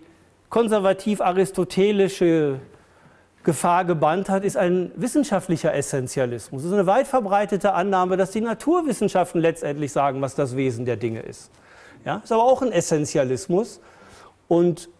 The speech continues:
David Friedrich Strauss schreibt achtzehnhundertzweiundsiebzig, dass wir uns entschieden haben, an die Stelle der Theologie den Glauben an die Naturwissenschaften zu setzen. Das sei aber nur ein anderes Dogma. Das sei auch nicht wirklich objektiver oder näher an der Wahrheit. Ähm,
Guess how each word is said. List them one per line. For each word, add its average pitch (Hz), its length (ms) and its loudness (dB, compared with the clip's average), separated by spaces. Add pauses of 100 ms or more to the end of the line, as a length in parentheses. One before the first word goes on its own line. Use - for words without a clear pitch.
David 170 340 2
Friedrich 180 360 0
Strauss 156 380 0
schreibt 202 360 0
achtzehnhundertzweiundsiebzig, 190 1160 0
dass 185 220 0
wir 196 80 2
uns 185 160 2
entschieden 226 540 2
haben, 175 180 2
an 165 100 2
die 170 80 4
Stelle 196 280 2
der 180 160 2
Theologie 185 560 2
den 190 120 4
Glauben 190 300 2
an 190 100 2
die 196 60 4
Naturwissenschaften 196 720 0
zu 151 140 -2
setzen. 135 380 -2
Das 139 100 -4
sei 180 100 2
aber 180 200 2
nur 196 100 4
ein 190 100 0
anderes 180 400 0
Dogma. 131 440 -6 (520)
Das 147 160 0
sei 175 200 2
auch 208 140 2
nicht 156 260 0
wirklich 175 580 0
objektiver 135 760 -2
oder 123 220 0
näher 139 320 0
an 120 160 -6
der 120 180 0
Wahrheit. 117 500 -4 (800)
Ähm, 151 520 0